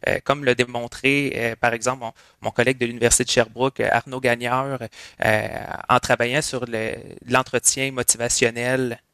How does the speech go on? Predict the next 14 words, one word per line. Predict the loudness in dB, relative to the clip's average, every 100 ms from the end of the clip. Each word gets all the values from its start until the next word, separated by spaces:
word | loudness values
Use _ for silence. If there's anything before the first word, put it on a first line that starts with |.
| _
euh, | -10 -10 -10 -14 -2
pour | 4 6 4 2 0
le, | -2 -4
le, | -8 _ _ _
euh, | -8 -6 -4
favoriser | 0 2 2 2
la | 2
vaccination | 2 2 0 0 -4 -4
des | -6
nouveau-nés, | -8 -8 -10 -6 -8 -8 -10 -18 -12 0
euh, | 2 2 -2 -2
ben, | 0 0 -2 -6
ce | 0 0
contact-là | -2 -8 -4 0 0 _ -6 0 0